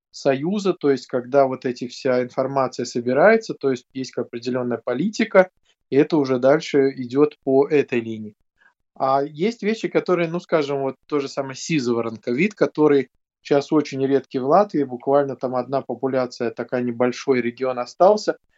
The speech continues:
Но те орнитологи, которые вот её наблюдали в шестидесятых, семидесятых, они,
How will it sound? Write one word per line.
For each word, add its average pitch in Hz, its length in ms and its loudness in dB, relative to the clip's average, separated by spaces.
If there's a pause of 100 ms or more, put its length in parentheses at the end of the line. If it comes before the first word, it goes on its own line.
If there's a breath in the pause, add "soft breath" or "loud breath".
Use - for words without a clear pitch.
(300)
Но 151 300 4 (340)
те 185 260 6
орнитологи, 151 680 2
которые 143 600 0
вот 123 260 -10
её 135 180 -4
наблюдали 135 580 -2
в - 60 -14
шестидесятых, 139 800 -2
семидесятых, 139 640 0
они, 165 300 0